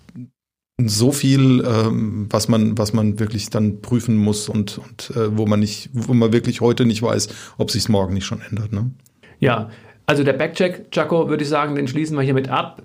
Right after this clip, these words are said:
Speaker 2: Der ist
Speaker 1: Eins zu null
Speaker 2: heu-
Speaker 1: für dich, ne?
Speaker 2: Der ist, <laughs> danke. Äh, aber es gibt noch einen Kantersieg, da kannst du
Speaker 1: Mhm.
Speaker 2: einen drauf lassen. Also ich, äh, würde sagen, den Backcheck, den, den lassen wir jetzt mal sein. Der ist heute ein bisschen länger ausgefallen, weil wir erstens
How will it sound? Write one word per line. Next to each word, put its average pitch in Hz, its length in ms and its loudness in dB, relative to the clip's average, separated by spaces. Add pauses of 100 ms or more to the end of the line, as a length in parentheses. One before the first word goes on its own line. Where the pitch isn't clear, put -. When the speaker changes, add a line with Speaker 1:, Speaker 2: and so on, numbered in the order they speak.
Speaker 2:
Der 143 120 2
ist 117 60 2
Speaker 1:
Eins 127 160 6
zu 139 100 4
null 120 160 6
Speaker 2:
heu- - 20 0
Speaker 1:
für 135 100 4
dich, 139 220 2
ne? 127 180 2 (180)
Speaker 2:
Der 156 120 2
ist, 160 160 2 (240)
<laughs> - 240 -20
danke. 165 340 0 (340)
Äh, 135 60 -2
aber 135 520 0
es 131 120 0
gibt - 140 -2
noch 127 80 0
einen 123 100 2
Kantersieg, 127 500 0
da 131 80 -4
kannst 123 220 0
du 123 40 2
Speaker 1:
Mhm. 123 40 2
Speaker 2:
einen 123 80 0
drauf 120 160 -2
lassen. 127 340 -2 (500)
Also 151 260 2
ich, 135 200 -2
äh, 151 140 0
würde 170 160 0
sagen, 170 240 0
den 151 180 0
Backcheck, 160 640 -2
den, 151 500 0
den 143 260 0
lassen 151 220 -2
wir 143 100 2
jetzt 139 140 0
mal 127 120 2
sein. 135 340 0
Der 143 160 0
ist - 240 -4
heute 139 320 2
ein - 160 -2
bisschen 190 300 0
länger 156 260 0
ausgefallen, 151 640 -2
weil 143 160 0
wir 143 200 -4
erstens 156 600 -6